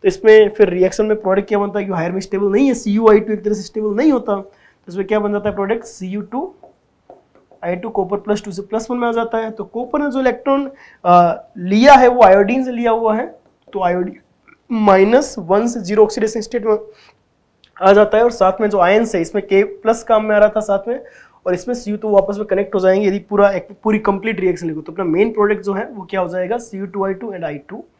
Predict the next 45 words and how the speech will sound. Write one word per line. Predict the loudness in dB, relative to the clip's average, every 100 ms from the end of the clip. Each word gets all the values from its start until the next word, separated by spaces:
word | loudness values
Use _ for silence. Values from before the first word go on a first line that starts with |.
| _ _ _ _
और | -6 -6
एक | -2
रेडॉक्स | 0 0 0
रिएक्शन | -4 -4 -4
है | -6
जिसमें | -8 -6
कॉपर | -6 -6
प्लस | -8 -10 -10 -10
टू | -6
से | -4 -6 -8 _ _ _ _ -16
कॉपर | -12 -12
प्लस | -6 -8 -6
वन | -6
में | -4 -2
गया | 0 0
है | 0
और | -6 -2
आयोडीन | 0 0 -2
माइनस | -4 -2 0 -2 -2
वन | -4
से | -4 -8
आयोडीन | -6 -6 -6 -8
ज़ीरो | -6 -4
में | -4
गया। | -4
हालांकि | -6 -6
कुछ | -10 -6
आयोडीन | -4 -4
माइनस | -4 -6 -8 -8
वन | -6
में | -4
है, | -6 -8 _ _ _
लेकिन | -14 -6
overall | 4 4 6 0
अपना | 0
आयोडीन | 0 0 -2
को | -4
ये |
जस्टिफाई | -2 -4 -4 -2 2
करेंगे, | 4 4
इलेक्ट्रॉन | 4 0 2
इसने | 0 4 2
रिलीज | 2 -6 -8
किए | -10 -2 0
हैं, | 0 -4